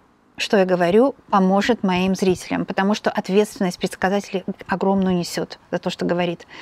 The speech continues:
Поможет ли это моим зрителям? И когда выходит следующая карта, которая говорит: «Да, ты правильно говоришь», я думаю: «Фу, хорошо, это поможет моим зрителям, то, что я сказала».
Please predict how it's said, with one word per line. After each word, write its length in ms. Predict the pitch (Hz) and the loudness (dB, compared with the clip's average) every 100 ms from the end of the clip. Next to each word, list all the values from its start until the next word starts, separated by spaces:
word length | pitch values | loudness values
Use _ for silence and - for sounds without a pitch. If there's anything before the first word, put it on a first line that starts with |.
| - - - | -16 -16 -2
Поможет 520 | 208 202 208 285 247 | 2 2 2 0 2
ли 60 | 208 | 2
это 160 | 208 208 | 2 2
моим 300 | 185 185 185 | 2 2 2
зрителям? 560 | 185 175 - - 185 - - - - - - - _ - | 2 0 -4 -6 -8 -10 -20 -20 -20 -20 -20 -20 _ 0
И 320 | 208 214 196 - _ _ _ - | 4 6 4 0 _ _ _ -2
когда 280 | 220 202 247 | 2 4 4
выходит 360 | 233 247 196 | 4 2 2
следующая 420 | - 226 214 190 | 0 2 2 -2
карта, 340 | - 202 180 - | -4 -4 -4 -6
которая 320 | 185 190 190 | -4 -2 0
говорит: 260 | 180 180 175 | 0 0 2
«Да, 140 | 240 | 2
ты 120 | 247 | 2
правильно 440 | - 202 180 175 175 | 0 0 0 -2 -2
говоришь», 300 | 185 214 202 | 0 0 0
я 60 | |
думаю: 180 | 180 175 - - - | -2 -4 -8 -14 -12
«Фу, 140 | - 247 | -2 0
хорошо, 520 | - 185 - - - - | 0 -2 -2 -2 -4 -4
это 160 | 196 | -4
поможет 440 | 202 180 165 175 165 | -2 -2 -2 -4 -4
моим 160 | 160 | -4
зрителям, 380 | 160 170 175 170 | -4 -8 -6 -8
то, 100 | 170 | -8
что 140 | - | -8
я 60 | 175 | -10
сказала». 400 | - 175 - | -8 -8 -6